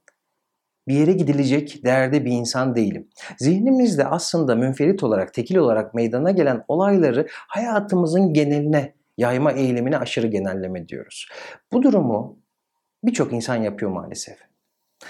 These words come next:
Zihnimize giren virüslerden bir tanesi de ya hep ya hiç şeklinde düşünmektir. Ya hep ya hiç şeklinde düşünen insanlar için dünya iki renkten oluşur. Siyah ve beyaz. Arada başka hiçbir ton yoktur.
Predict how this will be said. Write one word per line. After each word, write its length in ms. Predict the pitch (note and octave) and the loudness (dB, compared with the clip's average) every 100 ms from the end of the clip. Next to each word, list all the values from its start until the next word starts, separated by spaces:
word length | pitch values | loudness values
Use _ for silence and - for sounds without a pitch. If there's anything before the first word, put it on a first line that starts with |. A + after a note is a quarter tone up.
| - | -16
Zihnimize 600 | - B2+ C#3+ A#3+ C4 F3 | -2 0 4 4 4 0
giren 360 | C3 D#3 C#3+ C3+ | 0 -2 -2 -2
virüslerden 640 | D3 D3 A2 G#2+ G#2 A#2 | -4 -4 -4 -2 -4 -2
bir 100 | G#3+ | -2
tanesi 460 | C3+ G#2+ G#2 G2+ F#2+ | -2 -6 -6 -6 -6
de 180 | C3 C3+ | -6 -2
ya 200 | E3 G3 | 0 2
hep 240 | F#3 F#3+ | 0 2
ya 100 | D#3 | 0
hiç 240 | C#3 C3+ - | 0 -4 -6
şeklinde 420 | G2 - F#2+ E2 | -8 -8 -8 -8
düşünmektir. 680 | - E2+ E2+ - - - - - - | -12 -12 -14 -16 -18 -18 -16 -18 -4
Ya 160 | C#3 G#3 | 0 2
hep 280 | A#3 A#3+ - | 2 0 2
ya 80 | F3+ | 4
hiç 240 | A#3+ - | 2 2
şeklinde 340 | D#3 - A#2 | -2 -2 -4
düşünen 320 | F#3 G#3 G#3 F#3+ | -2 -2 -2 2
insanlar 480 | A#3 A3 C#3 A#2+ | 0 0 -4 -4
için 340 | G#2+ A#2 A#2+ C3+ | -6 -6 -4 0
dünya 560 | B3+ A3 D3 C#3+ - _ _ | 2 4 2 0 -4 _ _
iki 200 | G#3 F3 | -2 0
renkten 360 | A#2 G2+ - F#2 | 0 -2 -6 -8
oluşur. 400 | E2 - - - - - | -8 -10 -12 -14 -20 -20
Siyah 520 | - - C4+ A3 G#3 G#3 | -12 0 2 2 2 2
ve 160 | D3+ | 4
beyaz. 400 | B2 G2 F#2+ - - - - | 4 2 -4 -12 -14 -14 -8
Arada 300 | A#3+ F3+ E3+ | 0 0 0
başka 360 | G3+ - F3+ | -2 -4 -6
hiçbir 440 | F3 D4+ - D3+ C3+ | 0 0 0 -4 0
ton 160 | C#3+ | 0
yoktur. 520 | A2+ G2 - - - | 0 -2 -8 -16 -16